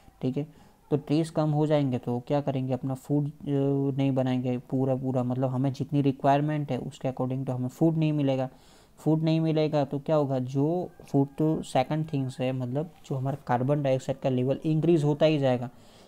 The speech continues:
Increase होता जाएगा, तो जो हमारे sunlight जो आ रहे हैं, हमारे heat waves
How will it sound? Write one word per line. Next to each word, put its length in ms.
Increase 360
होता 260
जाएगा, 360
तो 120
जो 140
हमारे 180
sunlight 540
जो 140
आ 120
रहे 160
हैं, 80
हमारे 260
heat 320
waves 380